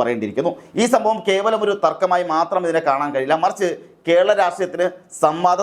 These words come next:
നിലവാരം എവിടെ എത്തി നിൽക്കുന്നു എന്നതിനുള്ള ഏറ്റവും വലിയ ഉദാഹരണമായി കൂടി ഇതിനെ കണക്കാക്കിയിട്ടിരിക്കുന്നു. കാരണം ചർച്ചയിലെ കേന്ദ്ര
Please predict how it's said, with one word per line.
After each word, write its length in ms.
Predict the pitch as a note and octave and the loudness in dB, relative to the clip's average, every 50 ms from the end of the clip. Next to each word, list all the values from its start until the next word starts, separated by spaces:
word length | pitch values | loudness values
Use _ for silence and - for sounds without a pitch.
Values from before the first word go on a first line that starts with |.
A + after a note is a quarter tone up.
| G3 F#3 | 0 2
നിലവാരം 400 | E3 D#3+ D#3 D3+ C#3+ C#3+ D#3+ D#3+ - - D3 D3+ | 2 2 2 2 2 2 0 -2 -4 -4 -2 -2
എവിടെ 240 | D3 D#3 F3 F3+ F3+ E3+ D3+ | 0 0 0 2 2 2 0
എത്തി 180 | D3 - F3 E3 D#3+ | -2 -2 -4 -4 -4
നിൽക്കുന്നു 340 | D3 C#3+ D3+ D#3+ D#3+ D#3+ D3+ C#3+ | -4 -2 -4 -2 0 0 0 2
എന്നതിനുള്ള 300 | C#3+ C#3+ C3 C3 D3 E3+ - - F#3 F#3 | 2 0 0 2 0 0 0 0 -2 -2
ഏറ്റവും 260 | F#3 - G#3+ G#3 F3+ E3 | 0 0 0 0 2 2
വലിയ 160 | D#3+ D#3+ D#3 - D#3 D#3 | 2 2 0 2 2 2
ഉദാഹരണമായി 500 | D#3+ E3 E3+ E3+ F3+ E3 D#3+ D3+ C#3+ C#3+ C#3 | 2 2 2 0 -2 0 0 0 -2 -2 -4
കൂടി 120 | C#3 C#3 C3+ | -6 -4 -4
ഇതിനെ 160 | C3+ C3+ C3 - - - - - - D3+ | -2 -2 -4 -4 -8 -16 -16 -6 -2 0
കണക്കാക്കിയിട്ടിരിക്കുന്നു. 800 | D3+ D#3+ D#3+ E3+ D#3 D3 - B2 G#2+ G#2 G#2 - F3 F3 F3+ - - - - - - - - - | 0 0 2 0 0 0 -2 -4 -4 -4 -4 -2 -2 -2 -2 -4 -6 -16 -20 -20 -20 -6 -2 0
കാരണം 260 | F3 G#3 G#3+ G3+ G3 G3+ - - - - - - | 2 2 2 0 -2 -4 -6 -14 -16 -4 2 2
ചർച്ചയിലെ 400 | F3+ E3 - - G#3+ G#3+ A3 A3+ A3 G3 | 2 2 2 0 0 2 2 2 0 0
കേന്ദ്ര 240 | F#3+ G3 G3 G3+ | 0 0 0 -2